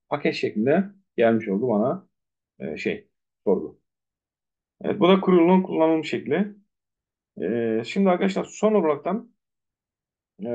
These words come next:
bir de bir şey daha göstereyim arkadaşlar. Ondan sonra dersimizi bitirelim. Şimdi benim daha önceden yaptığım arkadaşlar bir, e, Book A-, A P I diye denilen bir seri test var. Daha önceden yaptığım bir test var.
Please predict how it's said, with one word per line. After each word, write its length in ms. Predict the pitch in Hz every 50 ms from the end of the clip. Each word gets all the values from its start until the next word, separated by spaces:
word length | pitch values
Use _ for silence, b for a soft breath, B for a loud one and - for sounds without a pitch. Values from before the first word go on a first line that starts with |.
| 117 113 110 110 110 110 117
bir 140 | 135 160 160
de 280 | 160 165 156 147 - - -
bir 120 | 196 143
şey 180 | 143 156 156 147
daha 140 | 151 147
göstereyim 420 | 139 131 117 120 - 113 110 110 110
arkadaşlar. 320 | 104 107 113 113 - -
Ondan 200 | 139 135 127 120
sonra 220 | 113 - 120 123 123
dersimizi 400 | 120 113 110 117 110 107 107 107
bitirelim. 420 | 98 - - 101 120 151 175 185 - _ _ _ _ _ _ _ _ _ _ _ _ _ _ _ _
Şimdi 200 | - - - 170
benim 260 | 175 190 196 196 196
daha 200 | 185 190 196 202
önceden 220 | 196 190 170 165 165
yaptığım 380 | 165 170 170 170 170 165 156
arkadaşlar 460 | 143 139 127 131 135 135 175 160 151 156
bir, 160 | 165 170 - - _ _ _ _ _ _ _ _ _ _ _ _ _ _ _ _ _ - 127
e, 640 | 127 123 120 120 120 117 113 113 113 113 107 113 135
Book 240 | 170 185 180 - -
A-, 500 | 135 143 143 139 - - _ _ - 131
A 140 | 135 127 135
P 200 | 160 147 147 147
I 40 |
diye 280 | 139 147 147 143 127 120
denilen 360 | 135 139 135 147 151 151 147
bir 200 | 147 156 156 - _ _ _ _ _ _
seri 440 | - - - 147 139 135 147 147 -
test 280 | 160 147 - - -
var. 180 | 90 80 - _ _ _ _ _ _ _ _ _ _ _ _ _ _ _ _ _ _ _ _ _ _ _ _ _ _ _ _ _ _ _ _ _ _ _ -
Daha 140 | - 131
önceden 200 | 127 127 127 131
yaptığım 300 | 131 123 117 123 135 131
bir 120 | 127 123 127
test 260 | - 135 123 - -
var. 160 | 113 127 -